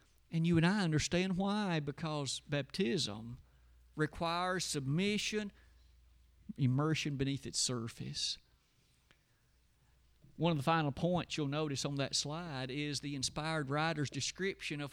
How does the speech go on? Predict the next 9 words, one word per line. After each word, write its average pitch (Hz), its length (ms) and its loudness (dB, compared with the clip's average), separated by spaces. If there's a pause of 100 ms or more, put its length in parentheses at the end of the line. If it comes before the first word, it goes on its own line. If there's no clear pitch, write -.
what 180 200 -2
is, 160 760 4 (340)
in 151 140 0
fact, 143 360 -4
a 139 40 -2
baptism. 127 760 0 (1040)
It's 151 180 -2
a 143 60 0
burial. 139 720 0